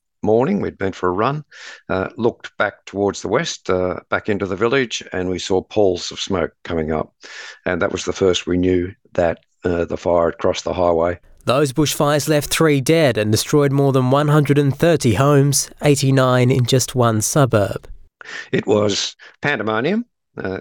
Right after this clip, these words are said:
Speaker 1: it was very chaotic, and, uh, uh, some people got out onto the highway, others, uh, made their way through the fires, uh, to either the beach at Lake Conjola or into the lake itself.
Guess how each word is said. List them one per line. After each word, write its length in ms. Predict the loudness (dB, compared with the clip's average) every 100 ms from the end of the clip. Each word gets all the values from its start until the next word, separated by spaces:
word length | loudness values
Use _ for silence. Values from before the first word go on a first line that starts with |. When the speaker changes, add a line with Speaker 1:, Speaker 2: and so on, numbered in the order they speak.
| -8
Speaker 1:
it 40 |
was 180 | -10 -4
very 200 | 0 0
chaotic, 560 | -2 -4 -4 -6 -14 -20 -18 -8
and, 560 | -4 0 0 0 -4 -6 -2
uh, 140 | -2 -4 -20 -20 -20 -10
uh, 300 | -6 -4 -6 -14 _ _ -8
some 260 | -4 -4
people 540 | -2 -4 -2 -4 -4 -6
got 180 | -2
out 180 | 0 0
onto 200 | -2 -4
the 100 | -6
highway, 480 | -4 -2 0 0 -2 -4
others, 580 | -4 -4 -6 -6 -12 -14 -12
uh, 240 | -8 -8 -6
made 340 | -2 0 0
their 140 | 0 0
way 240 | 2 0
through 240 | 0 -2 -2
the 80 |
fires, 520 | -2 -2 0 -2 -4 -12 -20 -20 -14 -6
uh, 200 | -4 -4 -8
to 560 | -4 0 2 2 0 -4 -12 _
either 300 | -2 -2 -2
the 120 | -6 -2
beach 520 | 0 0 -2 -8 -8
at 120 | -8
Lake 160 | -6 -4
Conjola 420 | -4 -2 -2 -2 -8 -20 -10
or 180 | -6 -6
into 380 | 0 0 0 -2
the 100 | -2
lake 320 | -2 -4 -6
itself. 600 | -12 -2 -2 -2 -8 -18